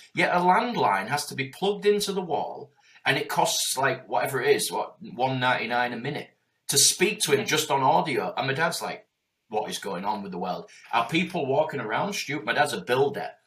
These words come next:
Speaker 1: a retired builder, and he looks at stuff like that and goes, "Do you realise what you've got in your hands, son?" I go, "Yeah, Dad, totally. That's what I'm trying to convince people." You know, like, this is one of the best times. You can research, create, um, uh,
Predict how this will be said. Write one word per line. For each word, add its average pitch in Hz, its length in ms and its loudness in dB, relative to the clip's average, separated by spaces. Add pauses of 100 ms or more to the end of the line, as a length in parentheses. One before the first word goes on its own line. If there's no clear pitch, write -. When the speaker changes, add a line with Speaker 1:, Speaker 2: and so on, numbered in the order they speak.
(340)
Speaker 1:
a - 120 -2
retired 139 540 2
builder, 131 280 6
and 113 100 2
he 135 60 2
looks 214 260 2
at - 100 0
stuff - 220 -2
like - 120 -4
that - 140 2
and - 80 -6
goes, - 280 -6 (380)
"Do 160 80 -2
you 240 80 -2
realise 240 400 4
what 247 160 0
you've 143 100 -4
got - 200 0
in 269 60 -4
your - 120 -4
hands, 226 260 0
son?" 233 140 -2
I 208 80 -2
go, 127 340 -2
"Yeah, 110 240 -2
Dad, - 340 -6
totally. - 340 2
That's - 200 -4
what 110 80 -4
I'm 92 60 -8
trying 113 180 -2
to 101 60 -4
convince 107 440 -6
people." - 480 -16 (300)
You 98 100 -8
know, 98 160 -2
like, 95 200 -4
this - 200 4
is 147 180 -6
one 135 160 2
of 139 80 -2
the 139 60 -2
best - 400 -2
times. 180 340 0
You 127 80 -8
can 98 320 -6 (320)
research, 143 1040 0 (180)
create, 107 720 -2 (880)
um, 101 520 -4
uh, 87 300 -4